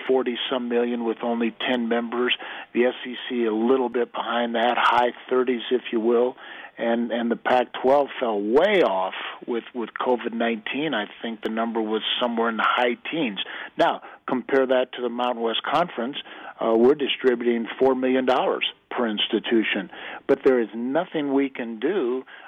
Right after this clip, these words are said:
other than move our universities to Los Angeles, <laughs> perhaps, that's gonna generate double or triple that television revenue. We live in a beautiful part of the country, but there's vast open spaces, mountains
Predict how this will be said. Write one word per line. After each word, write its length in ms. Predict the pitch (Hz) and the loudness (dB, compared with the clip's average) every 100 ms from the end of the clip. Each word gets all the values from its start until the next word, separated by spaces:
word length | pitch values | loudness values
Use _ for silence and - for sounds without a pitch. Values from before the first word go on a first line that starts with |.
| - | -4
other 220 | 135 139 | 0 0
than 280 | 127 123 120 | 2 -2 0
move 240 | 135 147 | -2 0
our 120 | 131 123 | 0 -2
universities 880 | 127 139 117 127 170 - 120 120 120 - | -2 -4 -2 0 0 0 0 -2 -2 -2
to 80 | 113 | 0
Los 260 | 117 117 120 | 2 2 0
Angeles, 580 | 120 151 190 110 104 127 - | 0 0 -2 -4 -4 -2 -2
<laughs> 120 | - | -4
perhaps, 520 | - 104 - 143 165 - - - - - | -2 0 2 2 0 -4 -14 -16 -18 0
that's 240 | 135 123 - | 2 2 2
gonna 220 | 135 127 | 2 2
generate 680 | 113 131 123 120 117 117 117 _ _ _ _ _ _ - | -2 -2 0 4 4 4 0 _ _ _ _ _ _ 0
double 280 | 131 123 120 | 0 2 0
or 120 | 113 | 0
triple 460 | - - 127 120 | -2 -2 0 -2
that 280 | 110 113 110 | 0 0 0
television 560 | - 135 196 139 113 107 | 0 2 2 0 0 0
revenue. 380 | 104 101 101 90 - - - | 0 0 -4 -6 -8 -12 -4
We 100 | 127 | 2
live 240 | 120 123 120 | 4 4 2
in 100 | 113 | -2
a 60 | |
beautiful 560 | 98 101 123 139 - 131 | -6 -4 -2 -2 -4 -8
part 300 | - 135 135 | -4 -2 -2
of 60 | 127 | -4
the 60 | |
country, 480 | - 131 139 - 190 | -6 -6 -6 -6 -6
but 220 | 135 120 - | -2 -4 -2
there's 200 | 113 104 - | -4 -4 -2
vast 380 | 120 127 127 - | 0 0 0 0
open 340 | 131 127 123 107 | -2 -2 -10 -10
spaces, 540 | - 131 143 - 170 - - - - | -2 -2 -2 -6 -10 -12 -20 -20 -12
mountains 480 | 107 120 135 151 | -2 -2 -2 -6